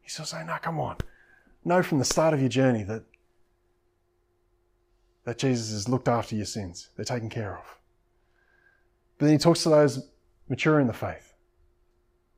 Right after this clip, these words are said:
our elders, our elderly, dare I say that word.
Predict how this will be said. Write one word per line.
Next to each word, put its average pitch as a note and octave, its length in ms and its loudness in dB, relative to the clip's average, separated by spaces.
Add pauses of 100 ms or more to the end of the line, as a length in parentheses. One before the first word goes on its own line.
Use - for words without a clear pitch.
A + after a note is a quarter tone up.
(440)
our B2+ 140 -4
elders, A#2 560 -4 (1300)
our - 160 -6
elderly, G#2+ 400 -2 (1000)
dare G2 140 -4
I F#2+ 60 -8
say F#2+ 160 -8
that F2+ 120 -8
word. F2+ 220 -14